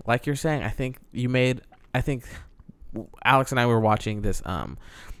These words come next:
uh, Screen Junkies thing about Netflix and stuff like that. I think you made one of the better points about their curation, about how, like, they need to, like, I think they should do a better job of weeding things out.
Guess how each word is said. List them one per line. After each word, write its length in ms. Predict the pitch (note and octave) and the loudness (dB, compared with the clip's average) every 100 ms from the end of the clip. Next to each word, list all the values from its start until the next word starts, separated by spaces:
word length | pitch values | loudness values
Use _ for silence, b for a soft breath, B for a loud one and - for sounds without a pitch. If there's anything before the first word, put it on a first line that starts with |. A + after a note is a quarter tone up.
| B - | B -6
uh, 220 | A2 F2+ | -4 -2
Screen 320 | - - A#2+ | -6 -4 -2
Junkies 280 | G#2+ G2+ G2 | -2 -2 -4
thing 160 | - G2+ | -4 -4
about 240 | G2+ F2+ | -2 -2
Netflix 280 | G2 - G2 | -4 -4 -6
and 20 | G#2+ | -6
stuff 120 | G2+ | -8
like 100 | G#2 | -6
that. 100 | G#2 | -4
I 60 | C3 | -4
think 160 | F#3 | -2
you 80 | D#3+ | 0
made 140 | C#3 A#2+ | 0 2
one 140 | A2 | 0
of 60 | G2 | 0
the 60 | |
better 160 | B2+ A#2 | 2 2
points 300 | - G2 - | -2 -4 -4
about 240 | G#2 - | -4 -2
their 100 | G2+ | -4
curation, 560 | F#2+ - F#2 F#2 - D2+ | -6 -6 -4 -4 -6 -6
about 160 | F#2 | -6
how, 160 | G#2+ A2 | -4 -2
like, 200 | G#2 G#2+ | -2 -4
they 100 | G#2+ | -6
need 160 | G#2+ G2 | -6 -4
to, 120 | G#2 | -2
like, 220 | G2 E2 - - - - | -2 -4 -12 -20 -12 -8
I 40 | |
think 260 | - C3+ B2+ | -2 -2 -4
they 260 | - A#2+ A2 | -10 -2 -2
should 260 | - A2+ G2 | 0 -4 -2
do 100 | G2 | -4
a 60 | |
better 220 | E2+ C2+ - | -2 -6 -4
job 240 | E2 D#2+ | -4 -4
of 120 | G2+ | -4
weeding 220 | G2+ G#2 | -2 -2
things 220 | - F2+ G2+ | -4 -10 -4
out. 220 | A2 | -6